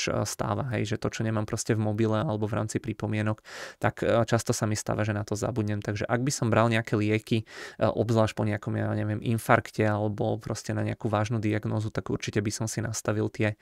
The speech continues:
e, pripomienky. No a dnes už máte napríklad aj inteligentné váhy, ktoré vám dokážu merať aj zloženie toho tela.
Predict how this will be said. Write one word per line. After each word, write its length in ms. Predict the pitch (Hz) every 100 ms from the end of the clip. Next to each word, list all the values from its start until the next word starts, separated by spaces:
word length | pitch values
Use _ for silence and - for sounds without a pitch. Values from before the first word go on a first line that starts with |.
| - - - - -
e, 160 | 110 101
pripomienky. 640 | 110 101 107 101 104 104
No 160 | 107 104
a 80 |
dnes 160 | 107 139
už 160 | 147 120
máte 240 | 117 120
napríklad 480 | 104 120 113 113 110
aj 80 | 113
inteligentné 640 | 104 120 117 117 - 117
váhy, 560 | 107 107 113 120 110 104
ktoré 320 | - 107 107
vám 160 | 104
dokážu 320 | 104 120 113 104
merať 320 | 104 110 110
aj 80 | 104
zloženie 420 | 110 107 113 107
toho 240 | - 110 104
tela. 320 | - 104